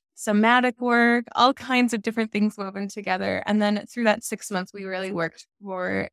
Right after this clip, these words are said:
you to be able to step forward and start sharing your gifts more. It doesn't matter on what level it is, but it's to be able to start stepping out and having me supporting you as you are venturing out and that feeling, the wobbly feeling that comes with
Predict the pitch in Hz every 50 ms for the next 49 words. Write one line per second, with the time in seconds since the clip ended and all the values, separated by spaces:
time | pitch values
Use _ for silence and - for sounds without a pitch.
0 | _ _ - 214 226 226 240 247 269 269 294 294 285 - - 160 156 - 156 160
1 | 269 381 349 330 311 302 - 330 311 - - - - 233 262 320 440 453 392 302
2 | 240 185 170 - 98 - - - - - 208 190 202 202 196 98 104 - 208 196
3 | 214 220 233 247 - 208 208 208 220 220 214 208 196 190 - - - 233 262 277
4 | 262 285 277 277 269 269 269 262 233 - 202 180 - - - _ - - - -
5 | - _ _ - 226 220 226 214 208 202 - 214 202 180 - - - 240 226 226
6 | 240 233 220 208 196 185 - 196 196 202 202 196 196 196 196 190 196 - - 214
7 | 208 202 196 202 208 - - 208 _ - 240 277 320 359 359 311 269 208 196 185
8 | 185 180 190 - - _ _ 196 196 196 196 190 202 196 - - - - 196 196
9 | 190 - - 175 175 175 170 170 175 190 - _ _ _ _ _ _ _ - 185
10 | 185 202 196 - - 196 190 185 175 - 156 160 160 - - - - 190 180 165
11 | - - - - 202 185 180 175 175 190 185 175 135 160 185 202 - - 226 233
12 | - - - 78 - - - - _ - 214 226 233 - - -